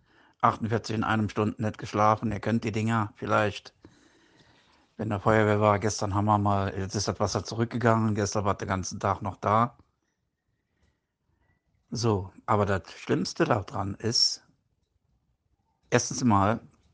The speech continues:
hat mich am Montag einer, der in Mainz sitzt, auf einem Amt bei der Feuerwehr, der kam und hat gesagt, diese Woche wird es noch ganz schön schlimm werden.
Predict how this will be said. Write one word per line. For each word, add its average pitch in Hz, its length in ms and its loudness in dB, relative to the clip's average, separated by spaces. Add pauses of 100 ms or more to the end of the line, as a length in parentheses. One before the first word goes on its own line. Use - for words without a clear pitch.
(540)
hat - 220 0
mich 107 140 2
am 101 80 4
Montag 135 400 2
einer, 110 560 2
der 98 220 -4
in 101 120 -4
Mainz 98 380 -2
sitzt, - 560 -8 (220)
auf 110 140 -6
einem 95 200 -2
Amt - 540 -4 (1600)
bei - 100 -12
der 98 120 -2
Feuerwehr, 98 680 -4 (400)
der - 60 -18
kam 117 320 4
und 117 80 0
hat 110 160 -2
gesagt, 107 440 0
diese 107 240 -2
Woche 107 240 -2
wird 104 140 0
es - 120 -10
noch 95 180 -6
ganz 117 220 0
schön 107 160 -6
schlimm 117 300 -2
werden. 104 440 0